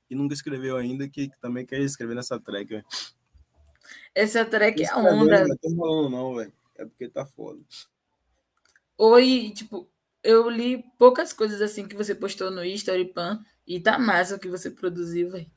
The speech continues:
Speaker 2: Viajei mesmo. Mas, enfim, é, eu não dava mais pra produzir sobre Oli Garoa, eu fui procurar outra coisa que eu curtia,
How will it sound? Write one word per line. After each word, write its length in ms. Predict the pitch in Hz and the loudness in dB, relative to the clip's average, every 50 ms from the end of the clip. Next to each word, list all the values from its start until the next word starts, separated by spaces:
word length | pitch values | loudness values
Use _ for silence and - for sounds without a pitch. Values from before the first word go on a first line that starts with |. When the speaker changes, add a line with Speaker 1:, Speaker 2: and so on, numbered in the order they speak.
| _ _ _ | _ _ _
Speaker 2:
Viajei 440 | 254 214 - 196 202 202 196 185 175 | -8 -2 0 2 2 0 -2 -4 -6
mesmo. 320 | 175 165 165 165 170 170 - - _ _ - - - - - - - | -6 -6 -6 -6 -6 -8 -10 -16 _ _ -20 -18 -16 -16 -16 -16 -4
Mas, 280 | - 196 247 247 220 226 | 2 4 6 6 6 4
enfim, 460 | 294 311 269 - - 202 180 170 165 165 _ _ - - - _ - | 2 0 0 -6 -8 -8 -8 -10 -12 -14 _ _ -20 -20 -16 _ 2
é, 680 | 175 185 196 196 196 190 190 190 185 180 170 - - - - | 4 6 6 6 6 4 2 2 2 0 0 -2 -4 0 4
eu 440 | 202 214 214 220 226 220 - - _ _ _ _ _ _ _ _ - | 4 4 6 4 2 0 -4 -10 _ _ _ _ _ _ _ _ -2
não 180 | 202 220 240 | 0 0 2
dava 220 | 214 196 202 226 214 | 4 4 4 4 4
mais 140 | 208 220 220 | 2 0 0
pra 80 | 214 | 0
produzir 380 | 208 202 208 208 185 190 196 196 | 0 -2 -2 -2 -4 -8 -6 -6
sobre 280 | - - 190 180 185 185 | -4 -4 -4 -2 0 0
Oli 160 | 180 180 196 | 0 0 2
Garoa, 420 | 185 202 196 190 180 180 175 180 | 2 2 4 4 2 2 0 -2
eu 60 | 196 208 | -2 -4
fui 120 | - 208 | -6 -6
procurar 360 | - - 202 208 196 190 196 | -2 -2 -2 -2 0 -2 -2
outra 220 | 202 202 - - - | -2 -2 -4 -8 -6
coisa 380 | - - 220 208 208 220 226 | -2 0 2 2 2 2 0
que 120 | 226 - 220 | 0 4 2
eu 140 | 226 226 | 2 4
curtia, 640 | - 311 294 - - - - 196 202 208 220 285 - | 4 0 -2 -2 -2 -10 -8 -4 -2 -2 -2 -2 -4